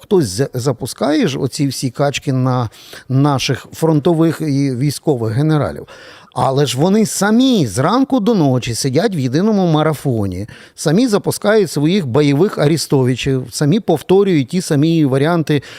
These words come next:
«От зараз ще плюну, розітру і буду пити каву на набережні в Ялті».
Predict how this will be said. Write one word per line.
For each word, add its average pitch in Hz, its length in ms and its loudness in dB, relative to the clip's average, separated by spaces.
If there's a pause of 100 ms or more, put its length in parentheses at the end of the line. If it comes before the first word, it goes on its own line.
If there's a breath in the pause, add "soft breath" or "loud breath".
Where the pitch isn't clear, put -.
(120)
«От 170 200 2
зараз 170 320 2
ще 160 180 0
плюну, 202 540 2
розітру 160 540 2
і 160 160 2
буду 156 300 0
пити 160 300 0
каву 143 440 0
на 135 160 0
набережні 127 540 -2
в 107 40 -8
Ялті». 95 460 -4